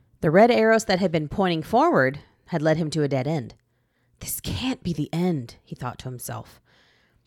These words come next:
However, his thoughts were interrupted by a strange but familiar smell. "Cigars," he said. In his confusion, he leaned his back against the wall, causing it to suddenly give way,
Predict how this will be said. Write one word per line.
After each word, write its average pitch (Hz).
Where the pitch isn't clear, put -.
However, 208
his 196
thoughts 214
were 185
interrupted 170
by 139
a 135
strange 180
but 127
familiar 139
smell. 123
"Cigars," -
he -
said. -
In 214
his 220
confusion, 208
he 185
leaned 208
his 202
back 180
against 156
the 165
wall, 147
causing 175
it 175
to -
suddenly 156
give 143
way, 160